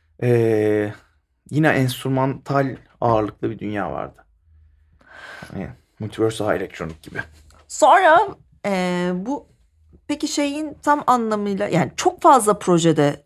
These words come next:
Speaker 2: çalıştın. Çok
Speaker 1: Evet.
Speaker 2: fazla farklı janrada.
Speaker 1: Haddinden fazla belki. <laughs>
Speaker 2: Yani evet, hem aranjörlük yaptın hem prodüktörlük yaptın. Ve
Speaker 1: Hala da yapıyorum ama projeleri tabii çok daralttım artık. Hani,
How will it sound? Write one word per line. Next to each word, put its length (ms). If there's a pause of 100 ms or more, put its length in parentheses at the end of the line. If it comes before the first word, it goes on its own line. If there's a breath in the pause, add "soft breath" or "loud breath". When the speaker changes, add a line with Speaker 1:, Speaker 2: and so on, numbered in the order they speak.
Speaker 2:
çalıştın. 720
Çok 160
Speaker 1:
Evet. 160
Speaker 2:
fazla 560
farklı 420
janrada. 680
Speaker 1:
Haddinden 500
fazla 340
belki. 800
<laughs> 60
Speaker 2:
Yani 360
evet, 320
hem 240
aranjörlük 640
yaptın 280
hem 180
prodüktörlük 840
yaptın. 520 (600 loud breath)
Ve 180
Speaker 1:
Hala 260
da 240
yapıyorum 400
ama 240
projeleri 580
tabii 180
çok 240
daralttım 460
artık. 220
Hani, 180